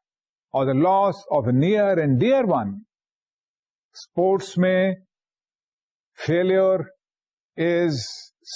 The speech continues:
second nature۔ Every sports person knows that he or she is also going to face defeat.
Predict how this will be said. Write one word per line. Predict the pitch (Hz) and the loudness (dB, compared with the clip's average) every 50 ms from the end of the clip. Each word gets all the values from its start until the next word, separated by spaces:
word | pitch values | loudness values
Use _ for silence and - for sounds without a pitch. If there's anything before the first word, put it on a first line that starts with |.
| - | -6
second | - 220 220 - 285 294 294 262 | -4 -4 -4 -2 -2 0 2 2
nature۔ | 233 208 160 - - 123 98 82 - _ _ _ _ _ _ _ _ _ _ _ _ _ _ _ _ _ _ _ - | 2 2 0 -2 -4 -4 -4 -4 -6 _ _ _ _ _ _ _ _ _ _ _ _ _ _ _ _ _ _ _ -6
Every | 143 165 160 165 180 180 | -4 -2 0 0 0 -2
sports | 165 - - - 165 165 165 160 - | -2 -6 -6 -4 -2 -2 -2 -2 -4
person | - 170 165 160 151 - 165 156 156 147 | -4 -2 -2 -2 -2 -2 0 0 2 2
knows | 147 151 156 160 160 160 160 139 - _ _ _ _ _ _ _ | 2 2 2 2 2 0 0 -2 -6 _ _ _ _ _ _ _
that | - 123 143 151 151 151 147 143 - _ _ _ _ _ _ _ _ _ | -4 -2 0 0 0 0 -2 -4 -8 _ _ _ _ _ _ _ _ _
he | - - 170 185 185 185 185 165 - | -4 -2 0 2 2 2 0 0 -2
or | - 135 123 120 | -2 -2 -2 -2
she | 107 - - - 175 185 185 180 165 147 | -4 -6 -4 -2 0 0 2 2 2 0
is | 135 120 107 - - - | 0 -2 -2 -6 -8 -4
also | 135 170 208 226 233 214 - - - 214 214 196 | -2 0 0 2 0 0 -2 -2 -2 0 0 0
going | 160 151 180 180 185 175 - | 0 0 0 0 0 0 0
to | 175 151 | -2 -2
face | - - 170 170 170 147 - - | -2 -2 -2 0 0 -2 -4 -6
defeat. | 127 147 120 - - - 247 262 180 117 - _ | -6 -6 -6 -4 -2 -2 0 0 0 -2 -6 _